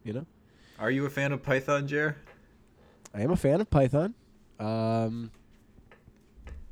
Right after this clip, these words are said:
Speaker 1: all I can say is that it's hard for, you know, like, this movie doesn't feel nearly as subversive as it should, considering it's like, well,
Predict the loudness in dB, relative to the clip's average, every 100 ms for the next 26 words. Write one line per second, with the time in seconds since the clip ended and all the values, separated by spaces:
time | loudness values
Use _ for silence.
0 | -2 4 4 4 2 6 6 6 6 4
1 | 4 2 4 6 8 6 0 -16 -14 -10
2 | 0 4 6 6 4 4 2 -2 -10 -4
3 | 2 2 2 -4 -2 2 8 8 8 8
4 | 10 8 6 4 4 6 8 6 4 6
5 | 6 6 4 2 -2 2 2 4 4 4
6 | 2 0 -4 2 6 6 2 -6 -20 -20
7 | -20 _ -4 -2 2 4 6 4 2 0
8 | -6 -12 -4 0 0 0 2 2 2